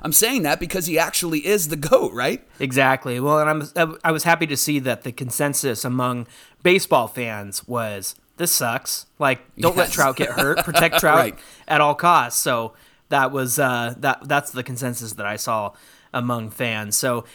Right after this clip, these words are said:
Speaker 2: yes, that was scary. Hopefully Trout will recover soon, and we'll have him back shortly. But as we look at the weekend, uh, Ohtani had a breakout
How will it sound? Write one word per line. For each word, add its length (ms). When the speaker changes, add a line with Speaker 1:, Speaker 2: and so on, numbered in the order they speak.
Speaker 2:
yes, 300
that 240
was 100
scary. 540
Hopefully 400
Trout 320
will 120
recover 360
soon, 560
and 480
we'll 140
have 260
him 160
back 340
shortly. 720
But 120
as 240
we 100
look 340
at 260
the 260
weekend, 800
uh, 320
Ohtani 420
had 280
a 140
breakout 560